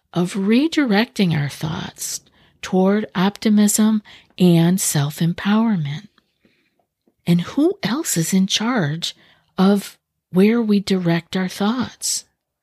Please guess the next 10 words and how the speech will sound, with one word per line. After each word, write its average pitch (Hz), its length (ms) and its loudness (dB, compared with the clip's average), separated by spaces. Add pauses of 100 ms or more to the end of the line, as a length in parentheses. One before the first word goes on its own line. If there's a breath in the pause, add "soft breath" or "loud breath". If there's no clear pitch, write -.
(420)
That's 196 260 -2
up 240 180 -4
to - 160 -8
us. 220 640 -2 (880)
And 160 200 0
habits 247 720 -2
form, 214 680 -2 (720)
whether 196 320 2
they 190 200 4
be 190 520 0